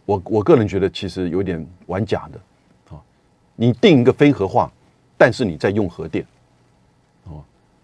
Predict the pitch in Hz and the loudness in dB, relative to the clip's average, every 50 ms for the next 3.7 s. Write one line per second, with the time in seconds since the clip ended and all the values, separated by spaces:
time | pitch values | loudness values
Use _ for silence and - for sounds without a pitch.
0 | _ _ _ _ _ - 156 156 185 220 185 - 247 185 139 110 120 117 107 113 | _ _ _ _ _ 2 2 6 8 6 6 8 6 6 6 6 4 2 2 0
1 | 107 - 135 107 87 82 - - 113 110 101 87 80 85 82 78 _ _ - 107 | 0 0 -2 -2 -2 -4 -2 0 0 0 0 -2 -4 -4 -8 -10 _ _ -6 -6
2 | 101 90 85 76 71 76 _ _ _ - 120 123 113 90 - _ _ _ _ _ | -6 -6 -6 -12 -12 -14 _ _ _ -2 0 0 0 -2 -6 _ _ _ _ _
3 | _ _ _ - 127 131 139 127 131 110 107 104 104 | _ _ _ 4 4 4 6 6 6 6 6 4 2